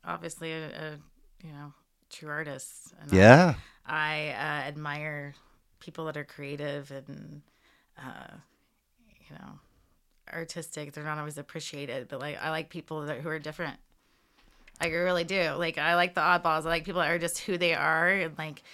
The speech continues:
Speaker 1: and also to create things. Like, she's not only doing music, she's doing other things. Like,
Speaker 2: Yeah. Well,
Speaker 1: you know.
Speaker 2: uh, I think
Speaker 1: That's,
Speaker 2: s-
Speaker 1: like, how my expression is through music and the events that I do too. It's also, like, you know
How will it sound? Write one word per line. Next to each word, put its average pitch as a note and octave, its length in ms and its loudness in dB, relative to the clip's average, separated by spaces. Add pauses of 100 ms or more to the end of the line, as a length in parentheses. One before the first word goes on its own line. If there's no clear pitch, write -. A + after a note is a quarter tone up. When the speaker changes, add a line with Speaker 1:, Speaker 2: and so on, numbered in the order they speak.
(200)
Speaker 1:
and D#3+ 100 -6
also E3+ 240 0
to D3+ 80 -6
create E3 400 -6
things. F#3 540 -6
Like, D#3 260 -8 (200)
she's D#3 200 -10
not D#3+ 200 -2
only D#3+ 120 -4
doing D#3+ 220 -8
music, D#3+ 320 -6
she's D#3 160 -12
doing D3+ 220 -8
other D3+ 160 -6
things. E3+ 340 -10
Like, - 80 -4
Speaker 2:
Yeah. F#2 280 12 (840)
Well, G#2+ 220 12
Speaker 1:
you C#3 120 2 (160)
know. G#2+ 80 6
Speaker 2:
uh, F2 480 12
I F#2 100 6
think B2 600 8
Speaker 1:
That's, - 160 -2
Speaker 2:
s- - 40 2
Speaker 1:
like, E3+ 140 0
how E3+ 180 -2
my E3 200 2
expression E3 400 -4
is D#3+ 140 -6
through D#3+ 160 -10
music D#3+ 340 -8
and D#3+ 100 -6
the D#3+ 60 -4
events D#3+ 260 -6
that D#3+ 100 -6
I D3 60 -6
do D3+ 160 -10
too. F3 220 -6
It's D3+ 160 -8
also, C#3 360 -10
like, A#2 300 -12
you - 60 -16
know C3+ 300 -18